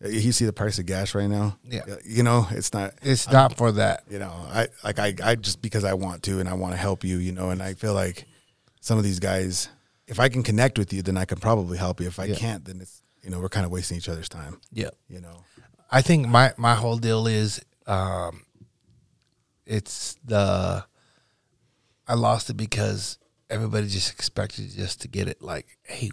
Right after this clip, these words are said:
Speaker 2: when can I get this sponsorship? When should I get this sponsor?" I'm like, "Fool, you are in it. You're way over your head, bro."
Speaker 1: Yeah, you, you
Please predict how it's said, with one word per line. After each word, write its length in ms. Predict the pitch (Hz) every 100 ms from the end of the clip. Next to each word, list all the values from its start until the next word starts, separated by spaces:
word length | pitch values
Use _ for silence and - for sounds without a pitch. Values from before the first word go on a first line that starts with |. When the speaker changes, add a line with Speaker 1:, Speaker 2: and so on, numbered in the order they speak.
| -
Speaker 2:
when 140 | 104 101
can 140 | 117
I 60 | 107
get 140 | 104
this 140 | 104
sponsorship? 680 | - - 98 107 107 - - _ _ _ _
When 160 | 110 101
should 180 | - 101
I 60 |
get 200 | 98 101
this 140 | - -
sponsor?" 420 | - 110 113 -
I'm 100 | 107
like, 140 | 110 107 _
"Fool, 360 | 123 127 120 - _ 190 - - _ _ _ _ _ _
you 360 | 120 135 156 127
are 240 | 110 - -
in 220 | 113 107
it. 180 | 98 - _ _ _ _ _ _ -
You're 280 | 123 127
way 240 | 110 110 110
over 160 | 104
your 140 | 101 95
head, 280 | 95 90 98
bro." 320 | 90 90 87 - _
Speaker 1:
Yeah, 140 | 117 104
you, 160 | 107
you 400 | 127 120 143 127